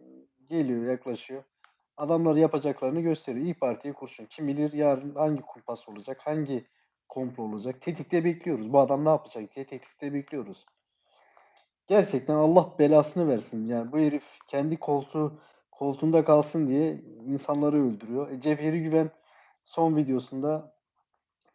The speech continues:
büyük bir vatan-, vatana ihaneti, e, şey yaptı. Vatana ihaneti ifşa etti.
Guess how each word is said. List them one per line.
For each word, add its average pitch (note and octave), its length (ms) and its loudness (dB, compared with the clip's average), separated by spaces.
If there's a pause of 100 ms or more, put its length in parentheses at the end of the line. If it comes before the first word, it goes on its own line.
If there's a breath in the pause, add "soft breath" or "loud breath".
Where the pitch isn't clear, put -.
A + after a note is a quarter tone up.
büyük D#3 260 -6
bir C3+ 140 -6
vatan-, C3+ 300 -2
vatana C#3 320 0
ihaneti, C3 600 -4 (600)
e, G#2 240 -18
şey A2+ 200 -14
yaptı. A2 520 -12 (880)
Vatana B2 400 -6
ihaneti B2 540 -4 (500)
ifşa G#2+ 360 -14
etti. B2+ 400 -14